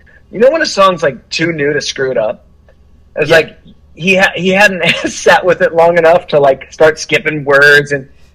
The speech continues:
Speaker 1: singing things out of key and missing
Speaker 2: Right.
Speaker 1: lyrics. Like, <laughs> he had to sing it like the album, so he did just that, and it was great. Um, he, they did the, the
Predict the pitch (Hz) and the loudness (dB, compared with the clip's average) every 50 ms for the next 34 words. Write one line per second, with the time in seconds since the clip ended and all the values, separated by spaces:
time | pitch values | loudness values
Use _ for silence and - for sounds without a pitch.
0 | _ _ _ _ - - 175 180 185 180 - 185 180 175 156 165 165 165 170 160 | _ _ _ _ -6 -2 -2 0 0 0 2 2 0 2 2 2 4 4 2 0
1 | - - 151 147 156 156 156 147 139 147 151 185 175 165 147 143 143 143 147 151 | -2 -6 -6 -4 -2 -2 -2 -2 -2 -2 2 4 4 4 4 2 4 4 4 4
2 | 156 - - 156 151 - - - 170 - 554 587 571 554 554 539 508 508 - 269 | 4 2 2 0 0 0 0 -4 -6 -6 -6 -8 -12 -14 -14 -14 -4 2 2 2
3 | 208 - - - 233 240 233 220 202 - 220 226 196 190 208 233 240 226 185 196 | 2 2 -6 -12 -12 -12 -12 -12 -4 -2 -2 0 2 2 2 4 2 2 2 0
4 | 190 - - 220 208 175 156 156 151 - 147 147 151 156 156 160 170 185 214 262 | -4 0 0 0 2 4 2 2 2 2 0 2 2 2 0 0 2 4 4 4
5 | 226 147 123 131 - - - 156 156 151 151 - - _ _ _ _ _ 165 175 | 2 0 -4 -6 -6 0 2 4 4 4 2 0 -8 _ _ _ _ _ -12 -10
6 | 151 139 135 127 123 - 143 143 143 - 208 247 247 - 120 92 - 139 139 135 | -4 -2 -2 -2 -2 -2 -2 -2 -2 0 0 0 2 2 0 -2 -4 -4 -4 -2
7 | 117 143 143 139 120 - 151 165 160 160 151 - - 147 143 139 135 127 123 117 | -4 -2 -4 -4 -2 0 2 4 4 2 0 -2 -2 0 2 2 4 2 2 0
8 | 113 113 - _ _ _ - _ _ _ _ _ _ _ _ _ _ - _ _ | -4 -10 -16 _ _ _ -20 _ _ _ _ _ _ _ _ _ _ -20 _ _
9 | _ _ _ _ _ _ _ - 175 196 208 202 - 190 190 180 180 202 180 185 | _ _ _ _ _ _ _ -4 -2 0 0 0 0 0 0 2 2 2 4 4
10 | 175 170 165 160 - - - - - - 151 147 143 143 143 143 139 139 139 139 | 4 4 4 2 0 -2 -12 -20 -6 0 2 2 4 4 2 2 2 2 0 0
11 | 135 - | -2 -4